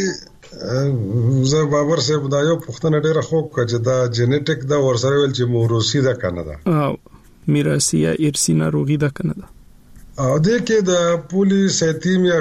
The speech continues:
Speaker 1: ویرا ورته موږ وایو.
Speaker 2: او هغه جنیټیک نه وي، خو یعنی د مور او پلار نه انتقالېږي، خو په یو جین کې مسلې د وجې نه وي، که نه؟
Speaker 1: او بالکل، لکه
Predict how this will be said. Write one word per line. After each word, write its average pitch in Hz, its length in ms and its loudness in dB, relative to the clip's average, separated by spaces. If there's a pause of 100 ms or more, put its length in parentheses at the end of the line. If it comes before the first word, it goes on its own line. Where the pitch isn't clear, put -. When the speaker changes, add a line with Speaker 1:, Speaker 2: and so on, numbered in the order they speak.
Speaker 1:
ویرا 160 260 2
ورته 113 260 -2
موږ 104 260 -6
وایو. 92 240 -10 (400)
Speaker 2:
او 147 180 -2 (320)
هغه 165 180 0
جنیټیک 202 560 0
نه 233 100 4
وي، 269 180 2
خو 165 440 -2
یعنی 175 240 2
د 170 40 -2
مور 214 240 2
او 214 60 0
پلار 214 220 -2
نه 214 340 2
انتقالېږي، 196 460 -2
خو 160 120 -8
په 156 120 0
یو 147 180 2
جین 180 220 2
کې 175 140 -2
مسلې 156 400 0
د 147 60 -4
وجې 127 260 -4
نه 127 80 -4
وي، - 60 -4
که - 160 -8
نه؟ 196 80 -4 (920)
Speaker 1:
او 139 220 2
بالکل، 156 560 0 (840)
لکه 147 340 0